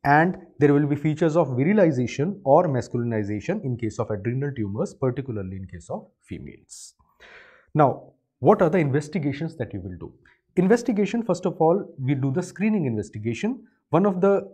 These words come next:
screening investigation which has gradually gone out of favor is blood cortisol levels. Cortisol levels in blood are normally highest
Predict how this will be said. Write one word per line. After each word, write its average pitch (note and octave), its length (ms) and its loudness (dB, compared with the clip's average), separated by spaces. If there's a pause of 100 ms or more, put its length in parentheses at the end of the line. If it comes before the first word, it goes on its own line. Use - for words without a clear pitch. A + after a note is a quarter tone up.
(120)
screening F#3+ 400 2
investigation E3 600 2
which D3 120 -2
has C#3 140 2
gradually D3 420 0
gone C3 320 0
out D3 220 2
of E3 140 -4
favor C3 300 -2
is D3 120 -4
blood B2 240 -4 (100)
cortisol G#2 500 -8
levels. - 380 -18 (460)
Cortisol G#3+ 420 4
levels F#3+ 220 2
in G3 160 4
blood D#3+ 220 6
are F3+ 80 8
normally C3+ 500 0
highest C#3+ 440 -2